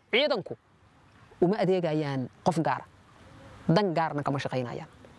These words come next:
Waxaad og tihiin, dhibaatooyinka ugu badan dadka la kulmayo waa ayaga.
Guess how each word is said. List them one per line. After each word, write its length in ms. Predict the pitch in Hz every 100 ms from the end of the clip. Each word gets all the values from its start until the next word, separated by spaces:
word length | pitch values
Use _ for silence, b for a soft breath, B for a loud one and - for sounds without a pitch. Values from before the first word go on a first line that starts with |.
| - - - -
Waxaad 180 | - 180
og 100 | 240
tihiin, 220 | 180 147 - - - - - - - - -
dhibaatooyinka 760 | 139 135 135 - 190 190 143 -
ugu 260 | 147 202 -
badan 260 | 160 147 127 -
dadka 220 | 175 147
la 120 | 143
kulmayo 320 | 214 208 143
waa 100 | 135
ayaga. 240 | 147 240